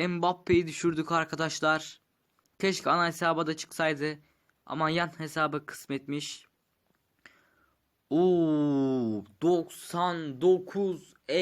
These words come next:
Mbappe. Assam mı başka acaba Player of the Week'ten? Yani Minecraft paraları da çok değerli. Ilicic var orada güzel oyuncu olarak.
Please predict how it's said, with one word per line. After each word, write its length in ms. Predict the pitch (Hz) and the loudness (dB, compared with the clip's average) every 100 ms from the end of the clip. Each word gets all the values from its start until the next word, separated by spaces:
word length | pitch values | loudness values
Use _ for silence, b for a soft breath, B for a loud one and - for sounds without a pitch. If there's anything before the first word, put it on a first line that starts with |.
| 180 | 0
Mbappe. 1800 | 165 147 113 117 180 160 - _ - 180 165 156 139 131 120 113 101 92 - _ _ _ _ _ _ _ _ _ _ _ _ _ _ _ _ _ _ - | -2 -4 -4 0 0 0 -4 _ 0 2 4 4 4 0 -2 -4 -10 -14 -20 _ _ _ _ _ _ _ _ _ _ _ _ _ _ _ _ _ _ -14
Assam 460 | 120 - - 196 | -12 -10 -2 0
mı 160 | 202 175 | 0 0
başka 360 | 156 151 - 135 | -2 -2 -4 -2
acaba 420 | 139 131 127 123 | -2 -4 -6 -8
Player 240 | 127 131 | -6 -4
of 220 | 123 120 | -4 -6
the 80 | - | -10
Week'ten? 520 | 110 107 - 107 101 | -10 -10 -8 -10 -8
Yani 480 | 110 113 120 117 120 _ _ _ _ _ _ _ _ _ _ _ | -8 -8 -6 -10 -12 _ _ _ _ _ _ _ _ _ _ _
Minecraft 500 | - 131 - 196 196 | -10 -8 -2 -2 -2
paraları 340 | 196 196 202 196 | -2 0 0 0
da 100 | 196 | -2
çok 260 | 208 - | -4 0
değerli. 480 | 208 196 175 160 160 | 0 2 2 0 -2
Ilicic 520 | - 180 185 - - | -4 -6 -8 -12 -4
var 460 | 156 156 - - - _ _ | -2 -2 -6 -20 -20 _ _
orada 280 | 135 139 135 | -8 -4 -4
güzel 280 | 131 135 143 | -6 -4 -4
oyuncu 200 | 139 131 | -4 -4
olarak. 480 | 131 135 156 - | -2 -4 -6 -12